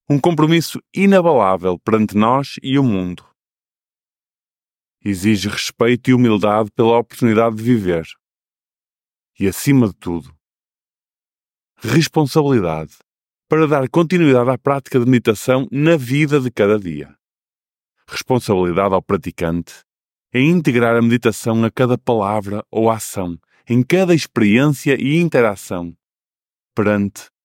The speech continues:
qualquer contexto ou circunstância.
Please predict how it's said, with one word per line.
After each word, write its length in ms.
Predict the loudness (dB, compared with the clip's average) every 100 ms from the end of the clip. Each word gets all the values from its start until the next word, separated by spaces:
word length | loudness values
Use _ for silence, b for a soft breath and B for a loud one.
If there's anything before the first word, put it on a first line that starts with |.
| _ _ _
qualquer 360 | -2 0 0
contexto 640 | 0 0 2 0 -2 -10 -8
ou 140 | -6
circunstância. 800 | -6 -10 -6 -8 -8 -20 -20 -20